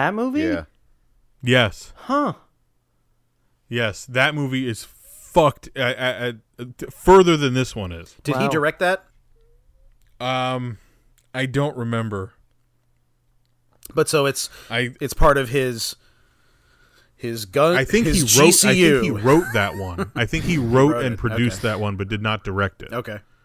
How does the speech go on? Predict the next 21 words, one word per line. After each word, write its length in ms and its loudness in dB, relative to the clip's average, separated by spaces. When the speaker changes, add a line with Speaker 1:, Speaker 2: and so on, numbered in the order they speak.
Speaker 1:
That's 220 -10
wild. 520 -4
I 80 -8
never 200 -2
knew 160 -4
that. 280 -8
Speaker 3:
Yeah. 260 -4
That 180 0
movie 220 -4
was 200 -10
fucking 720 -8
nuts. 1600 -6
And 140 -4
that 120 0
was 140 -2
a 40 -2
Blumhouse. 760 -4
Speaker 4:
Ah. 280 -6
Speaker 1:
Oh, 380 -6
of 120 -18
course. 580 -12